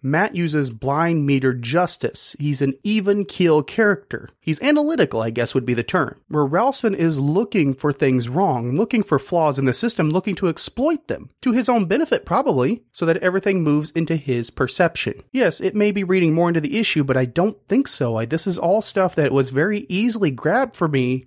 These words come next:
from the very surface of the page, and it's why I actually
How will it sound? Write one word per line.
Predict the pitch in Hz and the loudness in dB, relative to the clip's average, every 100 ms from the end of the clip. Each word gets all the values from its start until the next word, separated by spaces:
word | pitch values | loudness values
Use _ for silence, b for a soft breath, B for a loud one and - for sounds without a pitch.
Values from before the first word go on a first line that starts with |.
| _ | _
from | _ - 190 185 | _ -4 0 0
the | 175 | 0
very | 160 120 131 131 - | 2 2 2 0 -6
surface | - 143 - 127 | 0 0 0 -4
of | 135 123 | -4 -2
the | 120 | 0
page, | 165 135 - - - | 2 2 0 -12 -4
and | 143 | 2
it's | 131 - | 2 2
why | 175 190 | 0 2
I | 156 | 2
actually | 160 - 151 | 0 0 -2